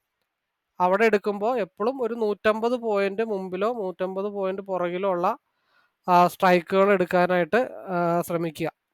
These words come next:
ഓക്കെ, എന്ന് വെച്ചിട്ടുണ്ടെങ്കിൽ അതിന് തീരെ അടുത്ത് നിൽക്കണം. ഇരുപത്തിരണ്ട് മുന്നൂറ് എടുക്കാം, ആ, അതേപോലെ തന്നെ ഇരുപത്തിരണ്ട് ഇരുന്നൂറ്റമ്പത്, ഇരുപത്തിരണ്ട് ഇരുന്നൂറ്, അതേപോലെ ഇരുപത്തിരണ്ട് മുന്നൂറ്, ഇരുപത്തിരണ്ട് മുന്നൂറ്റമ്പത്,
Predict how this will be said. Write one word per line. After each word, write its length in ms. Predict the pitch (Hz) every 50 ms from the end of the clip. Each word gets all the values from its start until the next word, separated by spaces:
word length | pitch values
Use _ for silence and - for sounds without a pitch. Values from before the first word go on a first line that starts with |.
| _ _ _ _ _ _ _ _ -
ഓക്കെ, 220 | 185 175 - -
എന്ന് 280 | 208 180 - 160 170 196
വെച്ചിട്ടുണ്ടെങ്കിൽ 460 | 190 - 220 226 233 240 247 269 285
അതിന് 380 | 262 208 190 196 190 208 226 262 262 - _ _ _ _ _ -
തീരെ 260 | 214 208 220 240 277
അടുത്ത് 300 | 277 247 226 - 277 269
നിൽക്കണം. 260 | 262 226 - 180 170
ഇരുപത്തിരണ്ട് 480 | 175 175 180 185 180 - 190 202 196 214
മുന്നൂറ് 440 | 214 220 202 190 190 196 196 208 220
എടുക്കാം, 320 | 214 196 190 - 190 196 202 - _ _ _ _ - - - _ _ _ _ _ _ _ _ _
ആ, 280 | 185 185 180 180 185 180
അതേപോലെ 440 | 180 185 190 190 185 190 190 196 196 190
തന്നെ 180 | 185 190 196 208
ഇരുപത്തിരണ്ട് 600 | 214 185 180 180 180 170 - 185 185 180 185 190
ഇരുന്നൂറ്റമ്പത്, 880 | 196 202 208 196 180 170 170 180 185 180 - - 190 185 185 196 202
ഇരുപത്തിരണ്ട് 460 | 226 196 196 185 165 - 175 175 185 185
ഇരുന്നൂറ്, 440 | 180 170 170 160 160 151 143 143 - _ _ _ _ _ _ _ _ _ _ _
അതേപോലെ 300 | 175 170 180 185 190 196 202
ഇരുപത്തിരണ്ട് 500 | 180 190 190 185 - 185 190 196 190 208
മുന്നൂറ്, 580 | 208 202 185 185 185 185 190 190 190 185 202 233 262 -
ഇരുപത്തിരണ്ട് 480 | 208 175 175 180 170 - 180 185 190 196
മുന്നൂറ്റമ്പത്, 800 | 196 190 175 175 180 180 175 - - 185 185 185 185 185 214